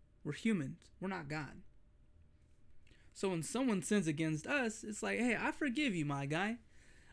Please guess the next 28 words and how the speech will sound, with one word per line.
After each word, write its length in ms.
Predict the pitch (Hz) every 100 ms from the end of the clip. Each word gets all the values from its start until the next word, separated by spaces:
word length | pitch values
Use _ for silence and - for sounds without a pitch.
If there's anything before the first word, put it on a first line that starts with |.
| - -
Stay 240 | - 208
away 220 | 202 190
from 200 | - 135
me." 160 | 123 - - - - - - - - - - - -
<laughs> 180 | - - 285 - 254 170 - 165 - -
Right? 120 | 170
If 200 | 202 185
we're 120 | 170 190
being 400 | 160 180 151 151
real, 300 | 190 156 - - - -
"I 120 | 330
forgave 480 | 359 247 175 175 180
you. 180 | 214 254 - - - - - - - - - - - -
I 100 | 208
don't 160 | 269 214
like 260 | 180 190 -
you. 160 | 107 - - - - - - - - - - - - - - - - -
I 80 | 247
forgive 480 | - 202 220 208 147
you. 140 | - - - - - - - - - - - - - _ - -
I'm 120 | 180
not 200 | 190 175
gonna 160 | 175 170
look 180 | 160 151
at 60 |
you 100 | 143
the 140 | 143 131
same. 300 | - 131